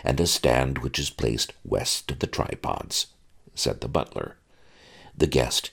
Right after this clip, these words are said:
takes the handle of the ladle with his right hand, palm inward,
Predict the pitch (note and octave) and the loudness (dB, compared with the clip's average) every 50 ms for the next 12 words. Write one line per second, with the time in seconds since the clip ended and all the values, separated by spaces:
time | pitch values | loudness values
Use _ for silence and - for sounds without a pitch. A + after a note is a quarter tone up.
0 | _ - - E2 D2+ - - - - D2+ D2 - G#2 G2+ G2+ G2+ G2+ F#2+ F#2+ F#2 | _ 0 4 4 4 4 4 0 0 0 0 2 4 4 4 4 4 4 4 4
1 | F#2+ G2 F2 F2+ F2 D2+ F2+ F2 E2+ D#2+ F2 F2 D#2 D2 D2+ C2 - B1+ G#1+ - | 4 4 2 2 2 4 4 4 4 4 4 2 4 4 2 2 2 0 0 0
2 | - - G1+ G1+ G1+ - - - - - G#1 A1 A#1+ C2 B1 B1+ B1+ - - - | -2 -2 -2 -2 -4 -6 -10 -8 -4 -2 -2 0 0 -2 -2 -4 -6 -6 -8 -10
3 | - - - - - - G#2+ B2 C#3 C#3+ C3+ C3+ C3+ - - D2 C#2+ C#2+ C2+ C2 | -16 -20 -16 -6 0 4 6 6 6 6 4 2 2 2 2 2 4 4 4 6
4 | C2+ C#2 C#2+ C2 - | 6 6 6 4 2